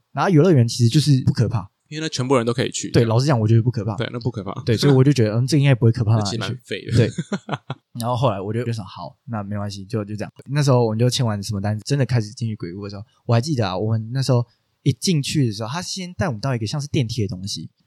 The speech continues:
Speaker 2: 哦，对。
Speaker 1: 我们那时候进去的电梯是有点像是工厂里面那种，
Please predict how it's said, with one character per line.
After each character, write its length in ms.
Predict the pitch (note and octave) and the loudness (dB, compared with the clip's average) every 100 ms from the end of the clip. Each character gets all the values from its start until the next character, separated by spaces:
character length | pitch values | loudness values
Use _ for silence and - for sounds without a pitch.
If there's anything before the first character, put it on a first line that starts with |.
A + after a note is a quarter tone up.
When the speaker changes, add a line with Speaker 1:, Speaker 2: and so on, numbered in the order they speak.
| _ - | _ -6
Speaker 2:
哦， 80 | |
对。 240 | C3 D3+ A2 - - G2+ - - | 0 0 0 -4 -8 -8 -10 -6
Speaker 1:
我 80 | A#2+ | -4
们 100 | B2 | -2
那 60 | |
时 80 | D#3 | 0
候 40 | D3+ | -2
进 120 | D3+ | 0
去 80 | C#3 | 0
的 40 | |
电 140 | C3 | 0
梯 80 | B2 | -2
是 160 | B2 D#3+ | -2 0
有 80 | C3+ | 2
点 120 | A#2 | 2
像 120 | G#2+ C3 | 0 -2
是 120 | C#3 - _ - | -4 -6 _ -6
工 180 | F#3 | -4
厂 180 | G#3 C#3+ | -2 -4
里 80 | G#2 | -2
面 160 | A2+ A2+ | -2 0
那 120 | C3+ | 2
种， 200 | A2+ | 0